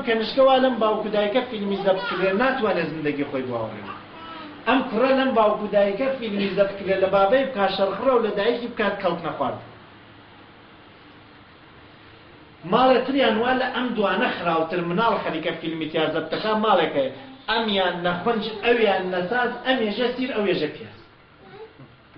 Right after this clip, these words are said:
پیاکە دەکا لە ناڵ، ژنەکە دەکا لە بزمار. ئەم وەم لایەکێشە ئەو وەلا. هەرکیان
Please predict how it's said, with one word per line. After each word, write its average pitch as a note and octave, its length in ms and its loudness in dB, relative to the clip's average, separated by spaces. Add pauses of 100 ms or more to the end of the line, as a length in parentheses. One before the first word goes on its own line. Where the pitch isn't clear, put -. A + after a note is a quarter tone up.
(720)
پیاکە A3 580 4 (340)
دەکا C4 440 4
لە A#3+ 140 0
ناڵ، C#4 240 2
ژنەکە G#3+ 340 -2
دەکا F3+ 320 2
لە C#3 100 2
بزمار. A#2+ 360 -10 (1300)
ئەم B3+ 180 4
وەم C4+ 200 6
لایەکێشە A3 560 0 (100)
ئەو A3 180 6
وەلا. C#3 280 0 (160)
هەرکیان B3+ 360 2